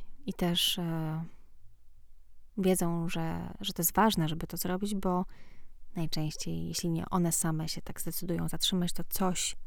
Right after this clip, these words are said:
zat-, je zatrzyma. Więc, y, biorą odpowiedzialność za swoje zdrowie i psychiczne, i fizyczne i mówią: „Dobra, to jest ważne. Nie radzę sobie z tym, mam dosyć, chcę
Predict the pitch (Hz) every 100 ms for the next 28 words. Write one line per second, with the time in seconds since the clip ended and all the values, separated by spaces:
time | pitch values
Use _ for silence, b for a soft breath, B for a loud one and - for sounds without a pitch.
0 | - - - - 180 165 - - 170 -
1 | - B B B B B B B B -
2 | 180 170 - - 175 165 165 175 180 -
3 | - - - - 190 175 160 - - 170
4 | 170 156 156 165 185 - - 175 180 175
5 | 175 165 180 - b b b b - -
6 | - - - - - - - 165 - 165
7 | 156 170 190 180 180 170 180 185 196 226
8 | - - B B - 180 165 - 170 196
9 | 214 254 - B B B B B B B
10 | B B B - - 196 180 185 202 233
11 | - 262 269 254 - 269 269 247 B B
12 | B 180 170 175 - 220 226 - 247 -
13 | - - - - - 185